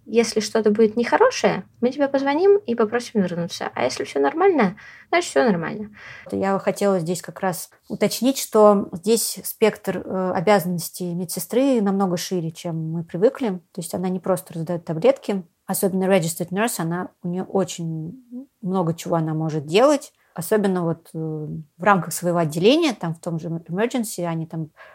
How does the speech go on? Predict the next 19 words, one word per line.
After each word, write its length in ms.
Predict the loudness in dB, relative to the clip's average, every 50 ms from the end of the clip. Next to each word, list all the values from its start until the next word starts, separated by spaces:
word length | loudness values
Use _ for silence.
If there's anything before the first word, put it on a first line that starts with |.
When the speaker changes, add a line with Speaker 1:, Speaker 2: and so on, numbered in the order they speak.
| _ _ _ -12
Speaker 2:
естественно, 400 | -10 -10 -10 -10 -12 -10 -10 -10
проходят, 540 | -10 -10 -12 -8 -6 -4 -4 -4 -6 -8 _ -12
э, 240 | -10 -8 -8 -8 -10
дополнительные 560 | -10 -10 -8 -6 -6 -6 -6 -6 -6 -8 -8
тренинги, 480 | -6 -4 -4 -2 -2 -2 -4 -4 -6 -8 -8 -8
и 340 | -6 -6 -4 -6 -6 -8 -12 _ _ _ _ _
у 80 | -8 -6
них 160 | -6 -6 -8 _ _ -8
есть 280 | -6 -6 -6 -6 -8 -12
алгоритмы, 640 | -10 -8 -6 -6 -6 -4 -4 -2 -4 -4 -4 -6 -6
чего 180 | -6 -6 -6 -6
они 160 | -6 -6 -8
там 180 | -8 -10 -10
делают. 340 | -6 -4 -4 -2 -2 -2 -4 _ -16 -20 -20 -20 _ 0
Поэтому 420 | 4 6 6 6 6 4 2 2
медсестра – 460 | 2 2 0 -2 -6 -8 -4 -2 -2 -2
основной 580 | -2 -4 -8 -8 -8 -6 -6 -6 -6 -6 -6 -6
элемент 420 | -6 -8 -8 -8 -8 -8 -10 -10
здравоохранения 840 | -10 -10 -8 -8 -8 -8 -8 -8 -6 -4 -2 -2 -2 -2 -2 -4